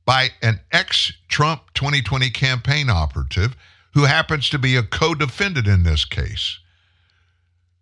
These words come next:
who tells us that the purported relationship between the D A and the special prosecutor, Nathan Wade, renders the sweeping racketeering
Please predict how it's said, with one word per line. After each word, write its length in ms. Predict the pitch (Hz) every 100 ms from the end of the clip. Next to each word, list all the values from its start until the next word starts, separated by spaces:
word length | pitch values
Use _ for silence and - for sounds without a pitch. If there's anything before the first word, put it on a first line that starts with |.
| _ _
who 120 | 143
tells 380 | 127 151 151 147
us 220 | 143 139 -
that 260 | 139 107
the 80 | 120
purported 600 | 104 104 - 165 160 135
relationship 800 | 117 131 156 - 123 107 131 123
between 600 | 107 110 123 131 123 110
the 140 | 107 107
D 340 | 95 147 135
A 300 | 135 135 131 - _ _
and 200 | 143 147 127
the 60 |
special 420 | 104 - 123 -
prosecutor, 720 | 104 139 143 135 139 110 131 117
Nathan 520 | 113 139 120 120 104
Wade, 520 | 117 135 151 165 143 - _ _ _ _ _ _ _ _
renders 880 | 117 147 170 143 147 147 123 - - _ -
the 160 | 120
sweeping 920 | 110 - - 151 185 175 - 175 160 -
racketeering 1080 | 104 123 135 131 131 110 139 135 131 131 123